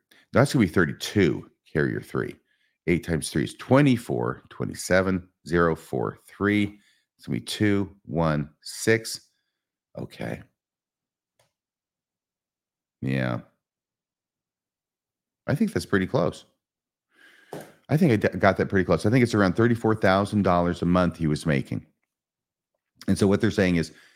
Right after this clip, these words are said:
as severance, severance agreement, part of this thing, you resign and we'll give you eighteen months worth of your salary, which totals six hundred eighteen thousand dollars.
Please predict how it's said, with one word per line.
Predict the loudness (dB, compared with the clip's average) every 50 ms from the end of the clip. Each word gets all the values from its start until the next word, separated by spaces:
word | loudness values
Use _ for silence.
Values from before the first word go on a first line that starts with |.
| _ _ _ _ _ _
as | 2 2 2 2 0 -6 -8
severance, | -2 0 0 2 2 2 2 2 2 -2 -4 -12 -16 _ _ _ _ _ _ _ 0
severance | 2 4 4 4 4 2 0
agreement, | 0 2 2 2 4 2 0 -2 -4 -6 _
part | 2 2 2 2
of | 0
this | -2 -4 -4
thing, | -2 0 0 2 2
you | 2 2 4
resign | 4 2 2 2 2 2 2 0 0 0 -2 -2
and | -2 -2 -2
we'll | 0
give | 0 0 0 0
you | 0 -2 0
eighteen | 0 -2 -2 -2 -6 -4 -2 0 2 2 2 0 -2 -4 _ _ _ _ _ _ _ _ _ _ _ _ _ _ _ _ _ _ 0
months | 2 4 4 4 2 0 -4 -8 -12 -12 _ _ _ _
worth | -2 0 0 -2 -2 -8 -10
of | -6 -4
your | -4 -4 -2
salary, | 0 0 0 0 0 -2 -4 -4 -4
which | -6 -8 -2
totals | 0 0 2 2 0 -2
six | -2 -4 -4 0
hundred | -2 0 2 2 2 2
eighteen | 2 0 -2 -2 0 0 0 0
thousand | 0 -2 -2 0 -2 -4 -4 -2 -2 2
dollars. | 4 4 4 4 2 2 0 -4 -8